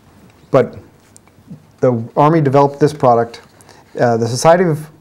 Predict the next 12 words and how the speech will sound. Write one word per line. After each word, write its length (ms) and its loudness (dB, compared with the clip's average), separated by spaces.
Automotive 520 2
Engineers 680 0
and 100 2
the 60 0
Quartermaster 640 0
Corps 400 -4
in 80 0
develop, 400 2
developed 480 0
the 80 0
Liberty 260 2
truck. 380 -6